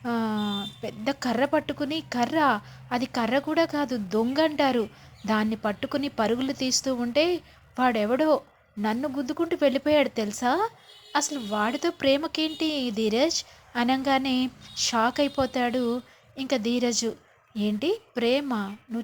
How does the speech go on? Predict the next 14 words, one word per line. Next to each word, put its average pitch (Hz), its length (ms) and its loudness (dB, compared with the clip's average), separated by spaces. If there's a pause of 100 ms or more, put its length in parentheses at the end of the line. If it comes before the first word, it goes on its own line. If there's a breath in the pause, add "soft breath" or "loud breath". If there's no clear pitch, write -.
చూసింది 302 260 -2
నిజమేనా?" 247 680 -2 (320 loud breath)
అనంగానే, 247 560 -2 (280 soft breath)
"నిజం 233 340 0
అంటావేంటి? 285 680 0
నేను 240 280 0 (100)
చూసింది 302 420 -2
ప్రేమనే. 262 600 0 (280 loud breath)
ప్రేమ, 269 360 0
ప్రేమ 277 340 0
అంటే 277 300 -2
నన్ను 269 200 -4
పట్టించుకోకుండా 269 720 -2
వెళ్ళిపోయింది." 247 720 -2